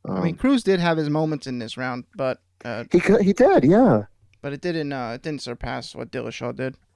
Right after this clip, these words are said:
Speaker 2: I really could understand a Cruz round here. Like, if you went Cruz, I wouldn't have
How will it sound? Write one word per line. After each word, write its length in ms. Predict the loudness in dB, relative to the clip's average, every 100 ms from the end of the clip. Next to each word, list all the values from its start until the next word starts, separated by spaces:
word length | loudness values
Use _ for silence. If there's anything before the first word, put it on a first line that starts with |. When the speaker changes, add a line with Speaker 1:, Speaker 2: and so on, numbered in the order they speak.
| 0
Speaker 2:
I 100 | 4
really 340 | 8 8 8
could 220 | 6 4 4
understand 540 | 4 0 2 4 4
a 60 | 0
Cruz 440 | 2 4 4 4
round 320 | 2 2 -2
here. 220 | -4 -4 -2
Like, 180 | -2
if 120 | 0 4
you 120 | 6
went 260 | 6 2
Cruz, 580 | 2 6 6 6 2 -8 _ _ _ -2
I 120 | 2
wouldn't 260 | 4 4 4
have 360 | 0 -2 -14